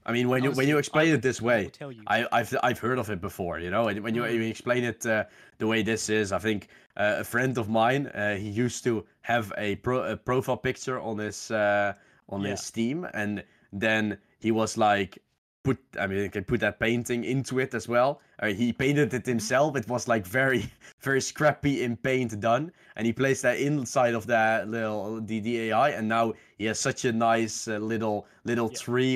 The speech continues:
Speaker 1: with, with everything in there, but then so much detail into it. So that's just really nice. And as you said,
Speaker 2: Mm.
Speaker 1: I would also recommend it, uh, to use it for almost anything, because you can use it for almost anything as well.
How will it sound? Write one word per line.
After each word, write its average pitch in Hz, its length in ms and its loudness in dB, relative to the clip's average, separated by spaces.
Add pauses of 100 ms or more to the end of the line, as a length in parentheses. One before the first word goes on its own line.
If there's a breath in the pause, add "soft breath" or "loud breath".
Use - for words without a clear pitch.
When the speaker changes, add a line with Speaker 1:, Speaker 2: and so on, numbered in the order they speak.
Speaker 1:
with, 110 180 -2
with 107 100 -4
everything 123 440 0
in 123 180 0
there, 104 180 2 (100)
but 98 160 -10
then 104 200 0 (320 soft breath)
so 139 320 0
much 117 160 -4
detail 127 440 -2
into 110 420 -6
it. - 80 -16 (100)
So 90 60 -6 (220)
that's 95 240 -4
just 95 140 -12
really 101 260 -2
nice. 92 360 -2
And - 140 -18
as 98 160 -10
you 98 140 -8
said, 107 220 -2
Speaker 2:
Mm. 127 300 -20 (100)
Speaker 1:
I - 60 -2
would 127 140 2
also 120 240 -2
recommend 107 480 0
it, - 180 -20
uh, 92 220 -4
to - 40 -12 (100)
use 92 140 -4
it 90 60 -12
for 101 140 -4
almost 95 340 -4
anything, 101 320 -6
because 87 200 -12 (300 soft breath)
you 120 120 -2
can 156 80 0 (100)
use 165 140 2
it - 80 -8
for 107 80 0
almost 95 280 -2
anything 90 320 -10
as 90 80 -10
well. 113 200 0